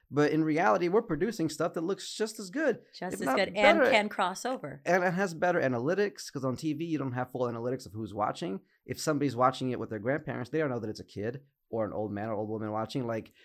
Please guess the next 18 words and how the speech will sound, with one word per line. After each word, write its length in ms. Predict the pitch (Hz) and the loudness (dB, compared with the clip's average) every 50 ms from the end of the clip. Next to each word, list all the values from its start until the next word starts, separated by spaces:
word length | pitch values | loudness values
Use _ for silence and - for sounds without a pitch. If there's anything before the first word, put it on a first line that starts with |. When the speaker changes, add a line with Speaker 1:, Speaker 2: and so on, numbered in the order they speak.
| - _ | -14 _
Speaker 2:
Right, 540 | 165 165 135 147 190 196 208 208 208 202 - | 2 4 6 8 8 8 8 8 8 8 8
Speaker 1:
like, 80 | 151 | 8
new 140 | 185 220 226 | 8 8 6
media 140 | 202 202 170 | 6 6 6
Speaker 2:
right. 420 | 175 190 196 208 214 208 202 196 185 | 8 10 10 10 10 8 8 8 6
Speaker 1:
is 60 | 147 | 6
more 400 | 160 165 165 165 156 151 - - | 6 6 6 6 4 2 0 -4
valuable 720 | - 110 95 92 117 131 135 147 147 135 104 101 110 110 107 | -8 -12 -6 0 4 4 6 6 4 2 0 -2 -2 -4 -4
to 240 | - - - 120 110 | -6 -6 -4 -4 -4
a 40 | 104 | -6
corporation 760 | - - 113 - _ 107 104 107 127 123 - 165 170 190 196 - - - | -6 -8 -10 -8 _ -6 -4 -4 -4 -6 -6 -6 -6 -6 -8 -10 -6 -2
than 100 | 302 294 | 0 0
Speaker 2:
Huh. 60 | 262 | 0
Speaker 1:
traditional 400 | 208 92 101 139 143 - 127 113 | 0 0 -2 -2 -2 -2 -4 -4
media, 280 | 110 104 98 - 90 85 | -4 -4 -4 -6 -8 -10
'cause 120 | - 113 | -10 -10
traditional 300 | - 120 135 - 127 117 | -8 -8 -6 -6 -6 -4
media 400 | 117 139 143 127 120 117 117 117 | 0 0 0 2 0 -2 -4 -4